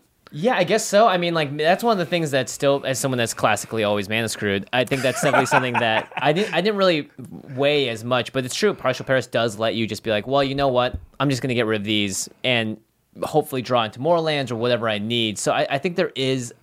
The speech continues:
Speaker 1: some validity to that point. I don't think it's gonna be anywhere near as extreme, though, because Partial Paris, you literally hold one card and ditch six.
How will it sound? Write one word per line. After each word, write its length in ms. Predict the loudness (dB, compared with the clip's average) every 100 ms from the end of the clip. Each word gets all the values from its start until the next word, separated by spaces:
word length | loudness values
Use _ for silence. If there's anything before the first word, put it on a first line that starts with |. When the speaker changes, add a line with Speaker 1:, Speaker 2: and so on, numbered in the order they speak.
| -12 -8
Speaker 1:
some 440 | -2 0 0 0
validity 400 | 0 0 0 -2
to 140 | 0
that 200 | 0 0
point. 400 | -4 -4 -2 -2 -4
I 100 | -4
don't 320 | 0 0 0
think 160 | -4 -4
it's 80 | -2
gonna 140 | -2
be 140 | 0 0
anywhere 280 | 0 0
near 200 | 0 0
as 100 | 0
extreme, 380 | -2 -4 -2 -2
though, 100 | -2
because 240 | -2 -2 0
Partial 320 | 2 2 0
Paris, 260 | -4 -4
you 100 | -4
literally 340 | -4 -2 0 -2
hold 240 | -2 -2
one 240 | -2 -2 0
card 200 | 0 0
and 120 | -2
ditch 260 | -2 -2
six. 680 | -4 -2 -2 -4 -6 -6